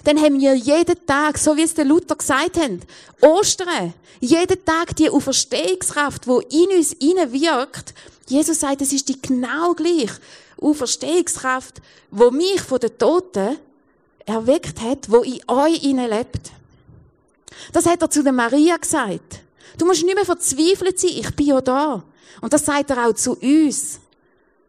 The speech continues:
Das Grab war wirklich leer gewesen. Lasst uns Christen sein, die das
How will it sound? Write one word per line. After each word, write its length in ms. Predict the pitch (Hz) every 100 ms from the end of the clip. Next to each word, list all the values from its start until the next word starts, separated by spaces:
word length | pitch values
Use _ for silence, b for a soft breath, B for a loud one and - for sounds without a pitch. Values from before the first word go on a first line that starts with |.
| _ _ _ _ _ _ _ _ _ _ _ _ _ _ _ _ _ _ _ _ _ - B B
Das 180 | - -
Grab 440 | - 233 269 311
war 320 | - - 208
wirklich 440 | 233 311 339 320 277
leer 220 | 240 247
gewesen. 440 | 285 - 247 156 156 - - _ _ _ _ _ _ _ _ _ _ _ _ _ _ _ _ _ b
Lasst 340 | 254 277 349
uns 340 | 349 330 - - B
Christen 540 | - - 302 330 - 330
sein, 240 | - 269
die 120 | 208
das 300 | 202 202 -